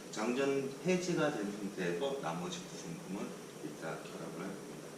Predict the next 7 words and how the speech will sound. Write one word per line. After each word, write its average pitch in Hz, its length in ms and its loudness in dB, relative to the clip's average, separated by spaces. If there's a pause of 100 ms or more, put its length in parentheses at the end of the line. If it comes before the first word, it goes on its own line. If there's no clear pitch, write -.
(380)
장전 123 400 4
해제가 127 320 4
꼭 - 240 0
중요한 98 440 0
이유는 90 540 -2 (400)
가끔씩 147 1000 10
구조대에서 110 380 4